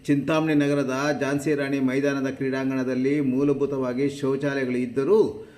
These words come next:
ಒಳಾಂಗಣದಲ್ಲಿರುವ ಶೌಚಾಲಯಗಳಲ್ಲಿ ನೀರಿನ ವ್ಯವಸ್ಥೆ ಇಲ್ಲದೆ ಶೌಚಾಲಯಗಳು ದುರ್ನಾತ ಬೀರುತ್ತಿರುವುದರ ಜೊತೆಗೆ, ಇದೀಗ ಸಂಪೂರ್ಣ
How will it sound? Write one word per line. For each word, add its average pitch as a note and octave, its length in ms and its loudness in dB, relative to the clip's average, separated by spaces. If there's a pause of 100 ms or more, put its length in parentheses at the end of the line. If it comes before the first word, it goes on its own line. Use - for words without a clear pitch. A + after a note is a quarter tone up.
(280)
ಒಳಾಂಗಣದಲ್ಲಿರುವ F3+ 840 0
ಶೌಚಾಲಯಗಳಲ್ಲಿ D#3+ 880 0
ನೀರಿನ D#3 300 0
ವ್ಯವಸ್ಥೆ C#3+ 420 0
ಇಲ್ಲದೆ C#3+ 440 0
ಶೌಚಾಲಯಗಳು C#3+ 600 0
ದುರ್ನಾತ C3 340 0
ಬೀರುತ್ತಿರುವುದರ B2+ 760 -2
ಜೊತೆಗೆ, D#3 600 0 (340)
ಇದೀಗ E3 420 4 (300)
ಸಂಪೂರ್ಣ E3 480 -2